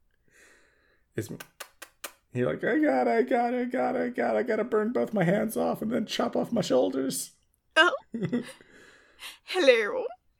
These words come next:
Speaker 1: Drunken prom date. <laughs>
Speaker 2: Uh, uh, uh.
Speaker 1: Don't worry,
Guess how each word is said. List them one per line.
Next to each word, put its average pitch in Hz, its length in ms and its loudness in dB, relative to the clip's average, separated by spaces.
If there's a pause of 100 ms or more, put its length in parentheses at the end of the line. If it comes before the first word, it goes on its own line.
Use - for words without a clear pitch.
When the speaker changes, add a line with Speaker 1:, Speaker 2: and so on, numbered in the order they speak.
(680)
Speaker 1:
Drunken 147 360 2
prom 123 240 4
date. 113 260 2 (300)
<laughs> - 80 6 (4000)
Speaker 2:
Uh, 311 80 4 (120)
uh, 302 60 2 (140)
uh. 311 200 2 (1700)
Speaker 1:
Don't 151 240 10
worry, 135 340 10